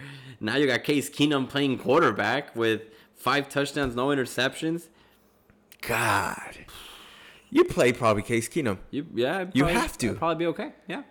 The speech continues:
Speaker 1: He's
Speaker 2: And,
Speaker 1: probably
Speaker 2: and,
Speaker 1: one,
Speaker 2: and he's a product of
Speaker 1: he's probably one of the top five quarterbacks right now.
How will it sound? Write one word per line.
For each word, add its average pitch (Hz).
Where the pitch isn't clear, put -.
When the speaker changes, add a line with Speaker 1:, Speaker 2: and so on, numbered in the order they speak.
Speaker 1:
He's -
Speaker 2:
And, 180
Speaker 1:
probably 185
Speaker 2:
and, 175
Speaker 1:
one, 165
Speaker 2:
and 160
he's 190
a 165
product 151
of 107
Speaker 1:
he's 165
probably 170
one 156
of 151
the -
top 165
five 160
quarterbacks 175
right 131
now. 127